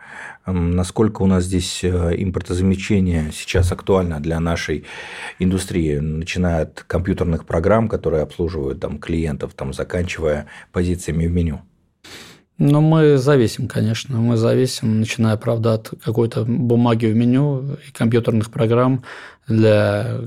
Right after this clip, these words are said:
Speaker 2: каких-то сувидов, покаджетов, то есть оборудование, называю сложные слова, оборудование, которое сегодня нужны для производства блюд. Но опять-таки сказать, что нас как-то смогли закрыть, не смогли. Все идет через дружественные страны.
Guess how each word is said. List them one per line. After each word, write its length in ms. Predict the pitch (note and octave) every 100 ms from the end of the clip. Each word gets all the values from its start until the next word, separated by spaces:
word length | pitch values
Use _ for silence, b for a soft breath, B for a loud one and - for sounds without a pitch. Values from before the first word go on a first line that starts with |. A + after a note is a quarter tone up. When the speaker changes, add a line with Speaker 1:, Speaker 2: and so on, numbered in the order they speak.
| -
Speaker 2:
каких-то 400 | G#2+ - A2 -
сувидов, 640 | - A#2 A2+ B2 A2+ - -
покаджетов, 600 | A2 - A2 A2+ B2 -
то 120 | -
есть 260 | G#2+ - -
оборудование, 760 | - A2+ A#2 A#2+ A2+ A2 G#2+ A2 -
называю 500 | C#3 B2+ A#2+ A#2 A2
сложные 340 | - A#2 A2
слова, 340 | G2+ B2 C3+ C#3 B B B
оборудование, 480 | B2 A#2+ B2+ A#2+ A2
которое 300 | G2+ A2 G#2+
сегодня 240 | - A2
нужны 240 | A2 G#2 B2
для 120 | A2+
производства 760 | - A2 A2+ A2 B2 A2+ A2+
блюд. 320 | A#2 A2+ A2 - B B B B B _ _ - G#2 - - _
Но 1300 | C3+ C#3 C3 C3 C#3 C#3+ D3 C#3+ D3 D3 D3+ D#3+ F3 F#3+
опять-таки 580 | F#3+ A3+ A3 B2 A#2
сказать, 420 | A2 - B2+ D3 C3+
что 640 | - B2+ B2 A#2+ A#2 B2
нас 540 | C3 C3+ C3 C3+ B2+ -
как-то 220 | A#2 -
смогли 320 | C3 B2+ C3+
закрыть, 340 | C3+ E3+ E3+
не 60 | D3
смогли. 400 | E3 E3 D#3+ A#2+
Все 340 | - C#3 C3
идет 220 | B2 B2+ -
через 180 | A#2+
дружественные 360 | A#2 A#2+ A#2 A#2+
страны. 360 | - A#2 A2